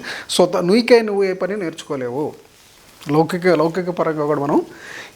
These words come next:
ఏ పని ఎవరో నేర్చుకోలేరు. కాబట్టి ఏ పని మనం నేర్చుకున్నా కూడా ఎవరో ఒకరు ఆ, ఆ పని నేర్చుకున్న వ్యక్తి దగ్గర మనం నేర్చుకొని ఉంటాం.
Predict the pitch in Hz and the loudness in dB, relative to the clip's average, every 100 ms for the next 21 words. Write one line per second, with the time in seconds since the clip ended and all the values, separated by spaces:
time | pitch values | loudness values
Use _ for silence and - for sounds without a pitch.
0 | 147 190 202 220 254 185 185 214 226 180 | 4 6 6 4 6 4 4 4 4 4
1 | 170 - 170 156 165 151 175 220 202 185 | 0 -2 -2 0 -2 0 0 0 2 2
2 | 196 220 220 185 170 175 - 180 165 175 | 4 2 2 2 2 0 0 0 2 4
3 | 311 - - _ _ _ - - _ 147 | 4 2 -12 _ _ _ -20 -20 _ 0
4 | 151 180 208 180 202 196 175 170 165 160 | 4 6 6 4 2 2 0 -2 0 2
5 | 160 151 170 220 185 170 - 190 175 175 | 2 2 2 2 0 0 -2 0 0 0
6 | 170 156 196 185 147 147 - 147 131 131 | -2 0 0 0 -2 -2 0 0 0 -6